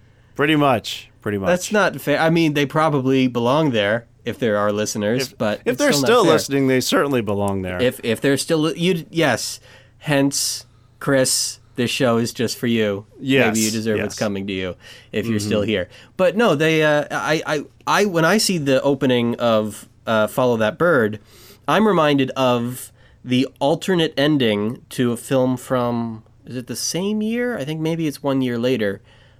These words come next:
Speaker 2: Um, Little Shop of Horrors. In the alternate ending, they have that scene where you see the big American flag take up pretty much the whole screen, and then the
Speaker 1: Oh,
Speaker 2: three
Speaker 1: okay,
Speaker 2: girls
Speaker 1: yeah.
Speaker 2: rise up on the stage. And so I would really enjoy hearing Oscar in that opening scene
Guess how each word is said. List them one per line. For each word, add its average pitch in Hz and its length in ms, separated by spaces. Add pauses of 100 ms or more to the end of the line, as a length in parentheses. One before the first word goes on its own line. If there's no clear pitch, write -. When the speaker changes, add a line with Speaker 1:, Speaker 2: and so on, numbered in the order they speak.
(140)
Speaker 2:
Um, 117 300
Little 147 220
Shop 135 300
of 117 80
Horrors. 98 540 (380)
In 123 80
the 131 120
alternate 143 420
ending, 117 480
they 117 160
have 131 220
that 123 120
scene 135 180
where 120 100
you 117 60
see 143 120
the 120 100
big 123 300
American 120 500
flag 113 460
take 117 180
up 110 140
pretty 117 160
much 110 180
the 107 100
whole 113 180
screen, 113 500 (160)
and 165 320
then 170 100
the 160 120
Speaker 1:
Oh, 127 60
Speaker 2:
three 131 180
Speaker 1:
okay, - 100
Speaker 2:
girls 117 160
Speaker 1:
yeah. 104 120
Speaker 2:
rise 110 220
up 110 140
on 110 80
the 107 80
stage. 104 560 (380)
And 127 200
so 139 180
I 131 140
would 143 160
really 151 280
enjoy 123 560
hearing 117 460
Oscar 113 500
in 107 260
that 110 160
opening 110 360
scene 110 560